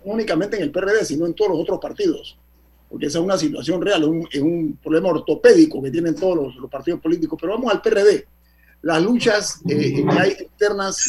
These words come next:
por las, las cuotas o por lo, los feudos que hay en el partido. ¿Qué, qué recomendaría Jaime Porcel a ser considerado,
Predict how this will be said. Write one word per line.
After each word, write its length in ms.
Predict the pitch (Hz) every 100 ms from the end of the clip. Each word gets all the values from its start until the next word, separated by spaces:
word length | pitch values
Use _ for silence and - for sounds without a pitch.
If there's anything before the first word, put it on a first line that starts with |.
| 170
por 260 | 160 160 -
las, 440 | 143 147 147 139 -
las 280 | - 131 127
cuotas 720 | - 190 214 220 226 220 - _ _ _ _ _ -
o 260 | 170 190
por 300 | 190 180 185
lo, 320 | 180 180 170 143
los 260 | 139 -
feudos 400 | 226 220 180 147
que 80 | 147
hay 40 | 170
en 60 |
el 100 | 165
partido. 420 | 151 - 156 123 -
¿Qué, 120 | 196 -
qué 80 | 240
recomendaría 500 | 208 170 165 185 180
Jaime 240 | 196 180
Porcel 440 | 135 139 165 165 - _ _ _ - - _ _ _ - -
a 100 | 156
ser 220 | 226 214
considerado, 800 | 226 190 165 160 196 165 -